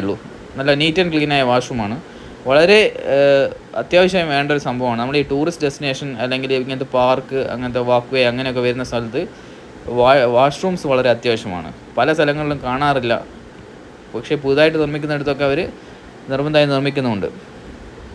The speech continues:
ആ ഒരു റെയിലിൽ ഇരുന്നിട്ടുള്ള ഫോ-, ഏഹ്, വീഡിയോ ആണ്. ഊഞ്ഞാലുണ്ട്, സ്വിംഗ് ഉണ്ട്,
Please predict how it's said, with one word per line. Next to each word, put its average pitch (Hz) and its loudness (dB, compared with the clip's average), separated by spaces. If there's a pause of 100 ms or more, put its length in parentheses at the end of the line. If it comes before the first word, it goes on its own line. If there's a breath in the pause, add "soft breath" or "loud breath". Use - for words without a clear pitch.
(1120)
ആ 127 4 (100)
ഒരു 127 4 (100)
റെയിലിൽ 127 4
ഇരുന്നിട്ടുള്ള 117 -2
ഫോ-, 98 -6 (140)
ഏഹ്, 104 4 (120)
വീഡിയോ 107 0 (100)
ആണ്. 101 -6 (640)
ഊഞ്ഞാലുണ്ട്, 135 2 (380)
സ്വിംഗ് 131 -2
ഉണ്ട്, 120 0